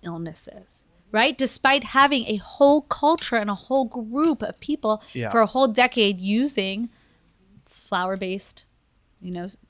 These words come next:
Speaker 1: smokable products.
Speaker 2: Yeah.
Speaker 1: And,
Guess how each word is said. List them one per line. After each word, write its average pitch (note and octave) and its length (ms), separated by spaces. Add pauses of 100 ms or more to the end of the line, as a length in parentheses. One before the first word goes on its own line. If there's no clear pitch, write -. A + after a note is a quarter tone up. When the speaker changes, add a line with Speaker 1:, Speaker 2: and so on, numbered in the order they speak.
(160)
Speaker 1:
smokable G3 680
products. - 640
Speaker 2:
Yeah. A#2 200 (140)
Speaker 1:
And, B3+ 260